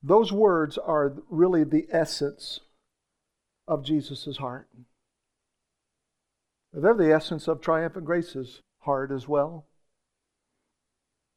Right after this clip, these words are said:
When we see the Father for who he really is in all of his goodness, all of his amazing glory, something begins to change on the inside of us. Revealing the Father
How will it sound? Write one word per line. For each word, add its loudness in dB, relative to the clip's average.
When 6
we 6
see -2
the 4
Father 0
for 0
who 2
he 2
really 4
is 2
in -4
all 2
of -2
his -8
goodness, -6
all 4
of 2
his -2
amazing -4
glory, -4
something 0
begins 0
to -2
change -6
on -4
the -6
inside -4
of -14
us. -20
Revealing 6
the 4
Father 2